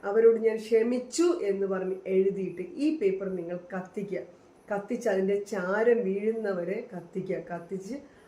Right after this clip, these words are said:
ആ ചാരത്തിൽ വെള്ളം ഒഴിച്ച് നിങ്ങൾ ഒഴുക്കിക്കളയുക. നിങ്ങളുടെ സങ്കടം മാറിയോ ഇല്ലെന്ന് എനിക്ക്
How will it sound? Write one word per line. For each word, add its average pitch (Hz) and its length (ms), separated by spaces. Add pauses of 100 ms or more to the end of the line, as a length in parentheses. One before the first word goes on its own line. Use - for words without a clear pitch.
(100)
ആ 339 280
ചാരത്തിൽ 247 420
വെള്ളം 202 400
ഒഴിച്ച് 190 240
നിങ്ങൾ 180 260
ഒഴുക്കിക്കളയുക. 170 760 (680)
നിങ്ങളുടെ 311 340
സങ്കടം 202 520
മാറിയോ 208 440
ഇല്ലെന്ന് 185 360
എനിക്ക് 185 340